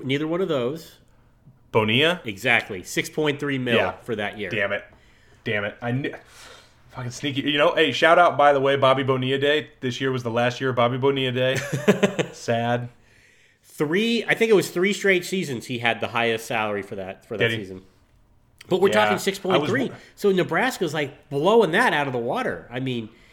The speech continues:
Speaker 1: he's almost
Speaker 2: Yeah.
Speaker 1: at, like, what is he, fourteen,
Speaker 2: It's almost double
Speaker 1: mil?
Speaker 2: that.
Speaker 1: Yeah.
Speaker 2: No,
Speaker 1: Jeez.
Speaker 2: it's a, it's a le-, fifty, it's what, fifty-five for four?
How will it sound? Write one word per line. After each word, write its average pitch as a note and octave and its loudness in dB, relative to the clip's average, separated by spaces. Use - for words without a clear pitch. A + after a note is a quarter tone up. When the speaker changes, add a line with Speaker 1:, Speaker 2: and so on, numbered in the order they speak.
Speaker 1:
he's F#3 -6
almost F3 0
Speaker 2:
Yeah. A#2 6
Speaker 1:
at, B2+ -2
like, G#2+ -8
what E3+ -10
is - -18
he, G2 -20
fourteen, D3 -6
Speaker 2:
It's C#3 -4
almost D3+ -2
double C3 2
Speaker 1:
mil? F3+ 0
Speaker 2:
that. E3 -2
Speaker 1:
Yeah. D3 -4
Speaker 2:
No, D3 2
Speaker 1:
Jeez. C3+ 4
Speaker 2:
it's B2 -2
a, B2+ 2
it's C3 -2
a C#3+ 4
le-, C3 2
fifty, C#3 -4
it's B2+ -6
what, A#2+ 0
fifty-five C#3 0
for - -10
four? D3 -6